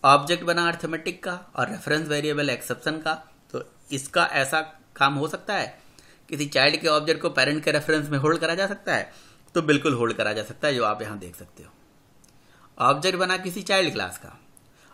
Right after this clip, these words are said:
और रेफरेंस वेरिएबल हमने बना दिया पेरेंट का। चाइल्ड क्लास कौन है? अरिथमेटिक एक्सेप्शन। पेरेंट क्लास कौन है? एक्सेप्शन। तो अरिथमेटिक के ऑब्जेक्ट को किसके वेरिएबल में होल्ड करा जा रहा है?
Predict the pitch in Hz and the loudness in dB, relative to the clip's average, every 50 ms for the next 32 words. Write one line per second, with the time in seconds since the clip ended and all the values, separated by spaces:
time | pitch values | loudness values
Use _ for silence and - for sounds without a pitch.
0 | - - - - 127 127 - 156 175 185 180 175 180 170 170 170 175 165 165 160 | -10 -6 -4 -2 -2 0 2 4 2 4 4 2 2 2 2 2 0 0 0 -2
1 | 165 165 156 156 156 156 151 160 170 160 - 123 110 107 104 101 95 - - - | -4 -2 -2 -2 -2 -2 -2 -4 -4 -2 -2 0 0 0 -2 -4 -8 -12 -14 -18
2 | 85 - - - - - - 143 143 151 156 151 156 156 156 151 151 165 156 165 | -20 -20 -20 -20 -8 -2 2 4 4 4 4 4 4 2 2 2 0 -2 -4 -2
3 | 170 143 117 - - 110 107 104 - - - - 123 120 - 123 117 - - 127 | -2 -4 -4 -6 -8 -10 -10 -10 -10 -10 -12 -10 -12 -12 -10 -12 -10 -8 -8 -8
4 | 131 135 - - - - - - - - - 131 127 139 151 160 165 160 156 160 | -8 -8 -12 -16 -20 -20 -20 -20 -20 -6 0 4 4 4 4 2 -2 -2 0 0
5 | 156 160 156 175 165 170 165 156 139 - - - 98 - - - 113 113 127 - | 0 -2 -2 -4 -2 -2 -2 -4 -6 -8 -10 -10 -12 -12 -12 -12 -12 -12 -12 -14
6 | - _ - - - - - _ - 135 135 135 135 - 143 139 147 143 147 170 | -20 _ -20 -20 -20 -20 -14 _ 0 2 2 2 2 0 -2 0 0 0 0 -4
7 | 160 - 196 170 160 151 147 147 170 170 170 - 175 156 - 175 151 - 190 185 | -6 -6 -6 -2 0 0 0 0 -2 -6 -4 -4 -6 -6 -6 -8 -6 -4 -4 -2
8 | 180 180 175 175 175 175 170 170 165 160 165 160 - 160 160 151 156 143 127 107 | -2 0 0 0 0 0 0 0 0 0 0 0 0 0 0 0 0 0 -2 -2
9 | 90 - - | -4 -8 -14